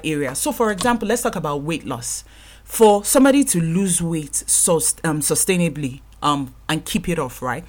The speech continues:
there has to be a degree of discipline. I always say that for me, a weight loss journey, a fitness journey is the most, I don't know the word.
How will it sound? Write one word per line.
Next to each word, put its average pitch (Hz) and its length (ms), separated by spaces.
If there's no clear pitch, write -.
there 208 100
has 254 200
to 202 60
be 175 160
a 160 40
degree 151 260
of 131 260
discipline. 156 460
I 190 100
always 240 280
say 185 280
that 139 320
for 208 180
me, 220 300
a 190 60
weight 226 200
loss 185 200
journey, 156 320
a 139 40
fitness 185 480
journey 165 500
is 165 260
the 147 320
most, 165 760
I 175 60
don't 208 160
know 208 80
the 185 100
word. 170 340